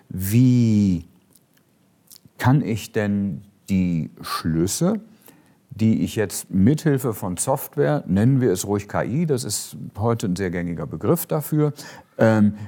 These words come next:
wie kann ich also die Schlüsse, die diese K I zieht, tatsächlich so darstellen, dass sie für den Patienten,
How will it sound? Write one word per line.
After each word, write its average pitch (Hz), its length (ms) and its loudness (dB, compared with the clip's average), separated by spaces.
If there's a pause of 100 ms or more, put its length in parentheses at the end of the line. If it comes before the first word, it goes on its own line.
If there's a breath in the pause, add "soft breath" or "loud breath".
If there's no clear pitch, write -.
wie 110 120 -2
kann 139 180 2
ich 135 120 2
also 101 120 -2
die 104 100 -4
Schlüsse, 143 360 -2
die 120 100 -2
diese 104 220 -4
K - 240 -6
I 117 240 -6
zieht, - 480 0 (600 loud breath)
tatsächlich 143 920 -2 (960 soft breath)
so 101 360 2
darstellen, 147 540 -2
dass 117 180 -2
sie 101 260 -4 (680)
für - 280 4
den 143 180 2
Patienten, 80 680 -10